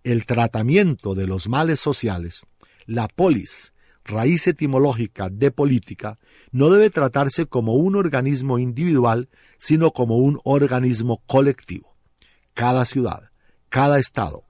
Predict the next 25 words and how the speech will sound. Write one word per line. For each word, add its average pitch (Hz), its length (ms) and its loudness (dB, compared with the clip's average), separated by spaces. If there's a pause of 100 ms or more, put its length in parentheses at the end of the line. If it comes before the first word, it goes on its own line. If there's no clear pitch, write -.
cada 139 220 -2
nación, 131 440 -4 (380)
en 101 180 -6
cada 175 240 0
momento 160 460 0
de 95 80 -2
su 101 160 -6
desarrollo 107 480 -2
histórico, 127 580 -2 (280)
requiere 135 560 2
distinto 110 680 -4
tratamiento. 95 720 -8 (540)
Así 117 340 -2
entendida, 131 640 -2 (440)
la 123 180 2
política 170 480 2
no 151 140 4
es 147 120 4
la 143 120 0
trapisonda, 104 880 -4 (280)
el 110 160 -2
juego 113 400 2
sucio, - 600 -6 (340)
el 113 180 0
engaño, 113 680 0